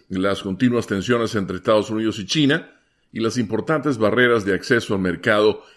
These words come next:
en este país asiático, a pesar de las garantías del gobierno de igualdad de trato para las empresas extranjeras,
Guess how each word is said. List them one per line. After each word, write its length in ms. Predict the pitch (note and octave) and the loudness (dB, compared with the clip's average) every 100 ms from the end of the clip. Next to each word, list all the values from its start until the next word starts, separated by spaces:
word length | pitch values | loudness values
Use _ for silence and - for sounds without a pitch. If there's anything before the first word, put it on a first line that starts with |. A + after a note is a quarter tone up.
| _ - | _ -2
en 480 | A#2+ B2 B2 - - | 0 0 -2 -6 -4
este 260 | A#2 B2+ | -2 0
país 280 | F#2 G2+ G2+ | 0 0 0
asiático, 640 | G#2 C#3 C3 C3 G2+ A#2 | -2 4 2 2 -2 0
a 80 | G2 | 0
pesar 260 | F#2 G#2+ G#2 | 0 -2 0
de 80 | G2 | 0
las 140 | F2+ | 0
garantías 480 | F#2 F2 - A2+ G2 | 0 -2 -4 -2 0
del 140 | F2+ | -2
gobierno 360 | F2+ G#2 G2 G2+ | 0 0 0 -2
de 60 | |
igualdad 440 | F#2 F2+ F#2 G#2+ G2+ | 0 -2 0 2 2
de 120 | F2 | 0
trato 460 | - G#2+ F#2+ G2+ - - _ - | 0 0 0 -4 -6 -20 _ -2
para 180 | G2+ G2+ | 0 0
las 200 | F#2+ G2 | -2 -6
empresas 480 | E2 A#2 A2 F#2 | -2 -2 0 -2
extranjeras, 680 | F#2 - F2 C#3 C3 B2+ - | -4 -6 -6 0 2 2 -2